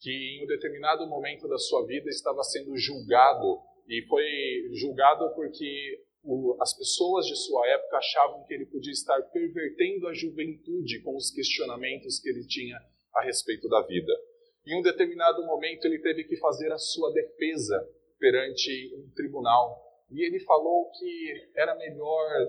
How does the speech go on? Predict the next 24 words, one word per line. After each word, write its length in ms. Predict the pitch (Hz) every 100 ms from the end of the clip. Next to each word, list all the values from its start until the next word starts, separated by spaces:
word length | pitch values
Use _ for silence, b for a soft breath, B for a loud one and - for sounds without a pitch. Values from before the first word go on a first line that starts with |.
| - -
não 240 | 135 170
ter 280 | - 170 160
uma 260 | 156 135 110 104
vida, 400 | 143 185 175 165
não 200 | 160 160
viver 340 | 156 131 139
uma 200 | 135 120
vida, 420 | 107 135 156 160
se 200 | - -
essa 240 | 156 - -
vida 260 | 127 127 131
não 180 | 131 -
fosse 440 | - 120 - 131
questionada. 640 | - - - 98 82 80 - - _ _ _ _
Uma 240 | 117 113
vida 280 | 107 156 156
sem 280 | 156 156 151
questionamentos 1000 | 143 135 - 135 113 110 127 - 135 117
não 200 | 123 120
vale 220 | 117 117
a 60 | 113
pena 300 | - 113 110
ser 460 | - 110 104 104 _ _ _ 101
vivida. 480 | 104 92 90 85